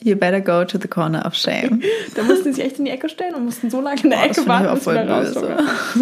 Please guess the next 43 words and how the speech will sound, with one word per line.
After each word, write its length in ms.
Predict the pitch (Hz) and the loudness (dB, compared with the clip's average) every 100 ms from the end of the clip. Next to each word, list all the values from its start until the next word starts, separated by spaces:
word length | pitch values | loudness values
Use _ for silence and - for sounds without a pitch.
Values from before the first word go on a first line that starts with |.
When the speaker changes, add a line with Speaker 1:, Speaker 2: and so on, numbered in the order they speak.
| 302 - | 0 -4
Speaker 1:
<laughs> 1000 | 392 - 330 - 339 359 359 320 254 - | -10 -8 -8 -6 -6 -4 -2 -2 -2 -2
Das 100 | 214 | -2
ist 120 | 208 | -2
ja 60 | - | -6
echt 220 | 185 - | -6 -10
fies. 560 | - 190 190 - - - | -8 -6 -4 -6 -16 -8
Speaker 2:
Du 60 | 214 | -4
müsstest 300 | 254 - - | -4 -4 -4
auch 80 | |
mal 180 | 233 - | -4 -4
öfter 220 | 214 - | -8 -2
in 60 | - | 0
Speaker 1:
Ja. 220 | 208 233 | 0 -2
Speaker 2:
die 60 | - | -6
corner 320 | - 208 208 | -6 -2 -2
of 60 | 208 - | -4 -10
shame. 180 | 233 240 - - - - | -14 -14 -20 -20 -12 -2
Speaker 1:
Ja, 120 | 202 175 | 2 4
ich 60 | |
hatte 100 | 196 | 2
es 60 | 196 | 2
ja 100 | 175 | 0
auch 100 | 190 | 2
gerade 140 | 196 | 0
schon 100 | 202 | 0
angeschnitten 420 | - 196 202 196 185 | 0 0 2 2 2
mit 100 | 175 | 0
dem 20 | |
Thema 220 | 202 180 - | 0 0 -2
Abgeben. 380 | - 170 170 190 | -2 -2 0 -2
Ich 80 | |
glaub, 160 | 190 180 | -2 -2
da 100 | 180 | 0
haben 120 | 180 | 0
auch, 220 | - 185 - | -2 -4 -8
das 140 | - - | -10 0
kenne 160 | 208 | 2
ich 100 | 190 | 2
selber. 400 | - 175 247 330 - - - - | 2 2 2 0 -4 -14 -16 -8
Das 120 | - | -2
sind 120 | 214 220 | 2 2
so 60 | |
Themen, 520 | 214 - 247 277 339 | 2 2 2 2 0